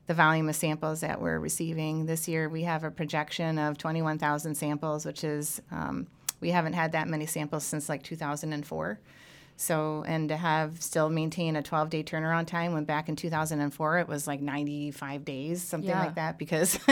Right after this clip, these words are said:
Speaker 1: <laughs> back then it was, um, you know, head collection and, and movement of heads to a central location, and now we have much more refined, efficient methodologies, and we're taking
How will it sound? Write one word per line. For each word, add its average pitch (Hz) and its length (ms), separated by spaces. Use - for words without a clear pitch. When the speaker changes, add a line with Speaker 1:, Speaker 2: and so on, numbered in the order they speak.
Speaker 1:
<laughs> - 340
back 214 260
then 214 340
it 196 160
was, 175 480
um, - 760
you 170 160
know, 160 40
head 185 280
collection 170 880
and, 151 520
and 151 600
movement 175 480
of 156 100
heads 170 520
to 175 100
a 160 80
central 165 340
location, 160 760
and 151 680
now 165 460
we 160 260
have 156 320
much 156 260
more 156 140
refined, 156 420
efficient 165 500
methodologies, 156 800
and 147 100
we're 143 80
taking 156 560